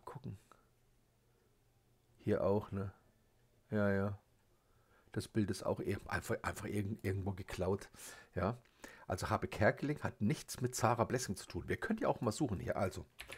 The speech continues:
Harpe Kerkeling, Sarah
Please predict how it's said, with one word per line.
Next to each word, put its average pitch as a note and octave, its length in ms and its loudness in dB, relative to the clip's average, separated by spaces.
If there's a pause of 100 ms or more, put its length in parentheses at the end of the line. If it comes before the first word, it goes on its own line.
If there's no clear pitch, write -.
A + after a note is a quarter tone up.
(280)
Harpe E3 540 2 (440)
Kerkeling, F3 1000 -4 (880)
Sarah A2+ 680 -2